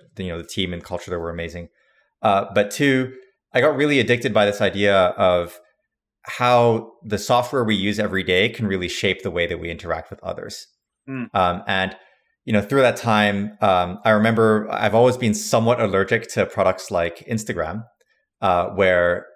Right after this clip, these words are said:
Speaker 1: look, a lot of people get a lot of value out of it, right? But that's, that's sort of just not me.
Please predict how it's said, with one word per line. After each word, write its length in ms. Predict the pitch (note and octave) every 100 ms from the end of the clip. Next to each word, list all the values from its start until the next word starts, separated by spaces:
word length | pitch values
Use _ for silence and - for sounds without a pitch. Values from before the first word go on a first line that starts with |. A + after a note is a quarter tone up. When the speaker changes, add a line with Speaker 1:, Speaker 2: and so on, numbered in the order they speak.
| _ _ _ -
Speaker 1:
look, 380 | C#3 C3+ F#2+
a 60 | A2
lot 200 | A2+ A#2+
of 40 | A#2+
people 160 | A#2
get 80 | A2
a 40 |
lot 240 | F#2 G2 G2+
of 80 | F#2
value 280 | F2+ F#2
out 140 | E2+ D#2+
of 60 | D#2+
it, 60 |
right? 200 | F2 F2
But 100 | G#2+
that's, 200 | F2 - -
that's 260 | G#2+ - -
sort 120 | B2
of 100 | G#2
just 200 | G2 -
not 320 | F#2+ F2+ -
me. 320 | F2 F2+ A#2